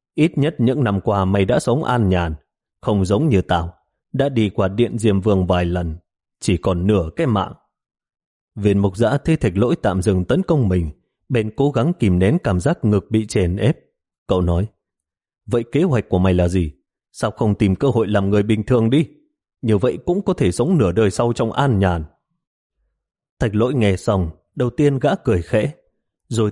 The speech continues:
tiếng cười càng lúc càng lớn, cuối cùng là cười phá lên. Dường như đây là thứ buồn cười nhất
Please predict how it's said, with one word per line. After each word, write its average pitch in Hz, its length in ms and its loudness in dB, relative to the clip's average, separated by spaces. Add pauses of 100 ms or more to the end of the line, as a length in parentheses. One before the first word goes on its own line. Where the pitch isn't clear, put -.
tiếng 147 240 2
cười 95 220 0
càng 92 260 -2
lúc 135 220 0
càng 90 260 0
lớn, 107 240 2 (540)
cuối 208 220 0
cùng 98 240 2
là 95 100 -2
cười 95 280 0
phá 131 280 -2
lên. 127 240 0 (560)
Dường 107 240 2
như 117 220 0
đây 120 280 0
là 101 140 0
thứ 170 220 0
buồn 98 240 0
cười 95 220 0
nhất 98 220 0